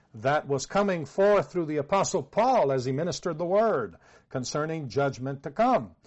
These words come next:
And like I told you, there's two sides to this. There's the eternal judgment,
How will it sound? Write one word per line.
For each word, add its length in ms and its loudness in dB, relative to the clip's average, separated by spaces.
And 100 -2
like 140 0
I 80 2
told 260 2
you, 80 4
there's 200 -6
two 140 0
sides 400 0
to 120 -4
this. 280 -6
There's 260 -4
the 180 -6
eternal 480 -4
judgment, 560 -6